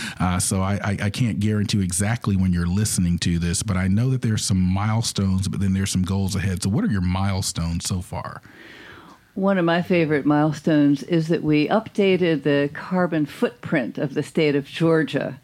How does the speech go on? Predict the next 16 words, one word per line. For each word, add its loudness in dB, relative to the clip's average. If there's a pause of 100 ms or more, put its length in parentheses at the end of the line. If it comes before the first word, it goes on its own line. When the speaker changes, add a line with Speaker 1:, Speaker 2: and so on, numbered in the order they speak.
(220)
Speaker 2:
That 2
was 0
the -4
first -2
thing 2
we 4
did. 0 (460)
Um, 2 (360)
it's 0
important 0
to -2
know 2
what's -2 (440)
being 4
emitted 2
by 2